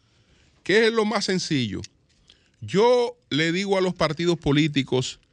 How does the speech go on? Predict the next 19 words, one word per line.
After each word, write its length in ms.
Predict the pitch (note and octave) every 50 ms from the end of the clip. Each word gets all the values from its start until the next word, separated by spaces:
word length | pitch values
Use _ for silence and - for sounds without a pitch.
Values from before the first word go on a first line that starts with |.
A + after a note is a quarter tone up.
| _ _ _ _ _ _ _
la 140 | B2+ C3 C3+
Junta 360 | C3 F#3 A3 B3 A3 A3+ G#3
Central 360 | - G3+ F#3+ F3 F#3 F#3 F#3
Electoral 640 | F#3 F3+ - - E3+ F3 F#3 F#3 F#3+ F#3 F3+ F3 F3+
tiene 260 | - E3 F3 F3+ F3
que 120 | F3 E3
preservar 720 | D#3+ D3 - D3+ D#3 D3 - D#3 C3+ C#3 D3 D#3+ F3 F3
los 200 | E3+ D#3 D3+ C#3+
derechos 720 | C3+ C3 C#3 F3 G3+ G#3+ G3 F3+ - E3+ E3+ E3 - - - _ _ _ _ _ _ _ _ _ _
a, 800 | - A#2 B2 B2+ B2+ B2+ B2+ B2 A#2+ A#2+ A#2+ A#2 A2+ A2+ A#2 - _ _ _ _ _ _ _ - -
de 180 | A2 G#2+ C3 C3+
los 220 | C#3+ C#3 A#2+ -
miembros 400 | C3+ D#3 F#3 G#3 G3 F#3 F3 D#3+ C3
de 60 | D#3
los 100 | B2+ C3+
partidos 640 | - C#3 A#2+ A#2 - A#2+ A2 G2+ F2+ F2 - - - _ _ _ _ _ _ _ _
y 100 | - A#2
sus 180 | A#2 C#3+ C#3 C3
derechos 560 | D3 C#3+ E3+ G3 A3 G3+ - G3 F#3+ F#3+